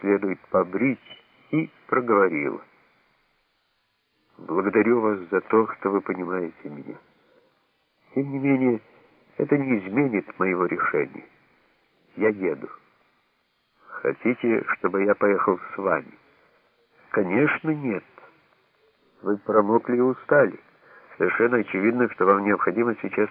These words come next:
переодеться и подкрепиться. Клеманс приготовит вам всё необходимое».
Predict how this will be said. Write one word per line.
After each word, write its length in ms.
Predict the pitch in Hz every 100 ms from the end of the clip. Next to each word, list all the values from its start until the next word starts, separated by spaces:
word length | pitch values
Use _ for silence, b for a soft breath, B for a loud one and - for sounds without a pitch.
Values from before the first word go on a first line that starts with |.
| -
переодеться 680 | 101 95 92 87 104 - 117
и 60 | 104
подкрепиться. 680 | 101 - 120 - 127 - - - _ _ _ _ _ - -
Клеманс 580 | - 92 90 120 156 147 - -
приготовит 580 | 107 104 98 113 107 101
вам 260 | 101 95
всё 420 | - - - 101 135
необходимое». 760 | 127 113 - 78 - 67